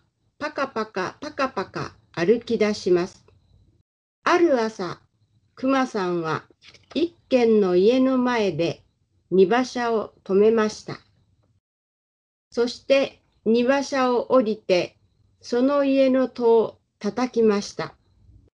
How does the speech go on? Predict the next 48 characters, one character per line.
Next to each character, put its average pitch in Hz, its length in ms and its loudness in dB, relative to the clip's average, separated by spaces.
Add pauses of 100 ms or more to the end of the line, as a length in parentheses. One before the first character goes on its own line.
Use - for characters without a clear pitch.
(160)
す 277 140 -4
る 285 140 -4
と、 285 420 2 (100)
そ 262 180 -2
の 277 200 2
家 269 200 2
の 254 280 2
奥 269 180 -4
さ 214 220 -2
ん 185 120 2
が、 170 260 -4 (680)
「三 302 300 -2
袋 262 420 0
お 254 80 2
願 262 360 2
い 254 40 0
し 254 140 -6
ま 254 320 0
す」 - 180 -20 (640)
と 214 240 4
言 220 220 4
い 208 40 6
ま 202 200 2
し - 120 -16
た。 151 180 -16 (680)
そ 233 180 0
こ 285 220 4
で 277 400 2
熊 269 300 0
さ 226 180 -4
ん 196 180 0
は 220 260 -2 (440)
荷 208 160 6
馬 254 200 0
車 254 180 -6
の 240 180 -2
と 226 140 -4
こ 220 180 -2
ろ 214 160 2
に 180 320 2 (140)
戻 180 320 0
っ 190 120 -6 (140)
て、 - 300 -6 (320)
石 196 220 -2 (120)
炭 294 320 0
の 190 140 4
袋 180 460 0
を - 200 -8